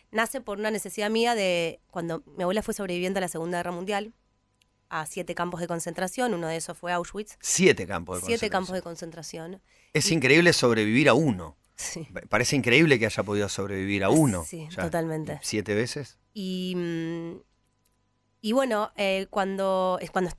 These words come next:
Speaker 1: en Auschwitz les ponían el número, el tatuaje del número.
Speaker 2: Claro.
Speaker 1: Cuando mi abuela falleció, al, que fue hace más de diez años, al poco tiempo, yo un día,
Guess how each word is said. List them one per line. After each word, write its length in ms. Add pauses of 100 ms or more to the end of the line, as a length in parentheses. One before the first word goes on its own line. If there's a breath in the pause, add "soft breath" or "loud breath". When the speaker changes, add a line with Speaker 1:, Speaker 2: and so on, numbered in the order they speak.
(160)
Speaker 1:
en 140
Auschwitz 400
les 120
ponían 320
el 100
número, 300
el 80
tatuaje 420
del 140
número. 320
Speaker 2:
Claro. 360 (340)
Speaker 1:
Cuando 240
mi 140
abuela 340
falleció, 560
al, 400 (100)
que 140
fue 200
hace 260
más 140
de 80
diez 200
años, 260
al 120
poco 200
tiempo, 220
yo 140
un 80
día, 320